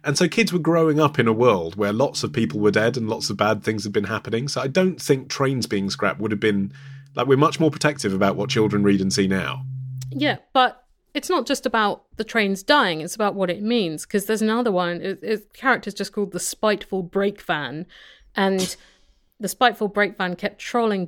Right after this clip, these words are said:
Speaker 2: Douglas by making his trains late, so Douglas crushed him. And the result in all of these stories seems to be that the violence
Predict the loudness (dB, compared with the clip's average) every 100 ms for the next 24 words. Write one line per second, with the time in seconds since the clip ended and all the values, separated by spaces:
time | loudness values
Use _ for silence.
0 | -2 -2 -2 -4 -4 -4 -4 -4 -6 -6
1 | -4 -2 0 0 -4 -4 -6 -4 -2 -2
2 | -2 -6 -6 0 0 0 -6 -6 -10 -14
3 | _ -20 -16 0 2 4 0 -8 _ _
4 | _ -6 0 2 4 2 2 0 2 2
5 | 0 -2 -6 -6 -2 -2 0 0 -2 -2
6 | 0 0 0 0 -2 2 2 2 0 -2
7 | -4 -8 -10